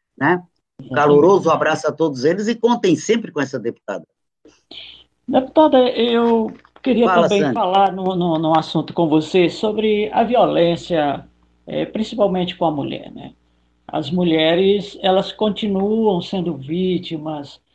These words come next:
Speaker 2: de tanto sofrimento, sempre são bombardeadas, são s-,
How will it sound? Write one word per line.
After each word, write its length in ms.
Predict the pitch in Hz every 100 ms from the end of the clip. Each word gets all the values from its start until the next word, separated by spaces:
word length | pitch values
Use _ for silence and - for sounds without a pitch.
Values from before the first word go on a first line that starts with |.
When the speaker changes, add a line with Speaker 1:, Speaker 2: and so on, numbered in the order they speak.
| _ _
Speaker 2:
de 140 | 147
tanto 260 | 151 170 -
sofrimento, 1400 | - 170 - 143 143 165 185 190 175 175 175 170 160 156
sempre 500 | - 190 180 180 175
são 300 | - 180 170
bombardeadas, 1500 | 147 147 143 151 139 143 185 190 185 175 165 151 160 156 - _ _ _ _ _
são 280 | - 170 170
s-, 400 | 160 185 175 147